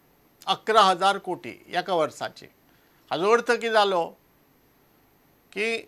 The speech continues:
एका वर्साक जर दोनूय सरकारांक मेळून अकरा हजार कोटी नुकसान जाता जाल्यार गेल्ले पांच स वर्सां तांकां सात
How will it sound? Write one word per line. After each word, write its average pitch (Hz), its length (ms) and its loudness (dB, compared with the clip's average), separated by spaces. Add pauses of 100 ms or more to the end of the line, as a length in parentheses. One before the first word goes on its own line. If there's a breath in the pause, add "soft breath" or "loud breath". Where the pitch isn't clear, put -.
एका 190 260 -2
वर्साक 220 440 4
जर 208 320 0
दोनूय 185 360 -4
सरकारांक 190 560 -2
मेळून 202 240 -4
अकरा 208 320 0
हजार 208 360 4
कोटी 208 300 -6
नुकसान 190 440 -4
जाता 165 520 2 (960 soft breath)
जाल्यार 196 360 4
गेल्ले 208 340 2
पांच 185 360 -2
स 214 40 -6
वर्सां 208 460 0
तांकां 202 520 -6
सात 190 260 4